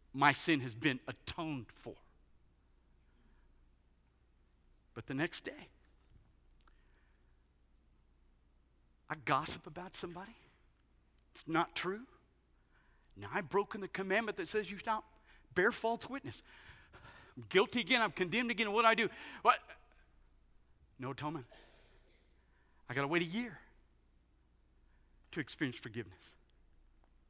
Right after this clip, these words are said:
And really, the forgiveness is just a reprieve. And my problem is I keep sinning,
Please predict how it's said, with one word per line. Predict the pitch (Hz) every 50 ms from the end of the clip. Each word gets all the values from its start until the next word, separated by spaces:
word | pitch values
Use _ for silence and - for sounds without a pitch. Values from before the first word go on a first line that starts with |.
| _ _ _ - - - - - _ - _ -
And | 165 160 165
really, | 185 220 214
the | 160 123
forgiveness | 127 143 123 127 202 208 247 151 131 - - - - - - - - _ - _ _ _ - _ - _ _ _ _ _ - _ _ - - _ - -
is | 123 117
just | - 190 185 - -
a | 143
reprieve. | 131 143 135 - - 220 277 320 339 - - - - - _ _ _ - _ _ _ _ _ _ - - - - _ _ _ - - - - - _ -
And | 175 175
my | 180 214 294 339
problem | - - - 285 320 311 320 302 233 180 139 151
is | 165 151 151 - - - -
I | 196 208 - 277 294 294 - - - _ _ _ _ _ - -
keep | - - 269 262 240 - - - - - -
sinning, | - - - 269 277 277 247 220 208 208